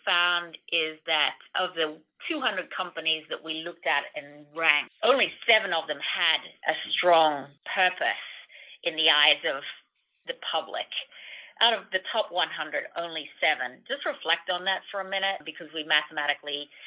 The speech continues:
found something that stood up and captured what purpose means, and so few people have a strong one. So the public is on the fence about this. The findings that we had were there's a new emergence of brand leaders that are defining what this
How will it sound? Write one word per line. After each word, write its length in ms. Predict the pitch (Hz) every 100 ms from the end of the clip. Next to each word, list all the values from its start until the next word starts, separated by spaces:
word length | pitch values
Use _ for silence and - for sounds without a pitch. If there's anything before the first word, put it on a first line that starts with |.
| - - -
found 240 | 175 156 156
something 320 | 160 - 151 143
that 100 | - _
stood 160 | - 170
up 200 | 156 151
and 160 | 151 139 -
captured 540 | - 160 - 160 131 - - 156
what 160 | 156 -
purpose 320 | - 147 139 -
means, 300 | 147 139 156 -
and 140 | 165 160 -
so 180 | 190 175
few 220 | 175 160
people 300 | 160 156 135
have 260 | 135 160 147
a 100 | 139
strong 380 | - 147 139 131
one. 200 | 117 - - -
So 340 | 247 214 208 - -
the 60 | 233
public 280 | 320 440 508
is 100 | 466
on 100 | 339
the 100 | 302
fence 260 | 285 339 -
about 320 | 220 151 -
this. 220 | 135 - - - -
The 140 | 202 -
findings 500 | 185 202 226 202 180
that 120 | -
we 140 | 156 165
had 400 | 160 165 214 202
were 400 | 156 147 151 143 147 -
there's 220 | 175 165
a 140 | 165 165
new 240 | 175 180 - - 185
emergence 540 | 175 170 175 185 208
of 160 | 165 -
brand 340 | 160 151 160 147
leaders 460 | 151 147 160 190 233 - - -
that 140 | 170
are 100 | 156
defining 640 | 147 160 160 143 147 156 147
what 180 | 147
this 160 | 143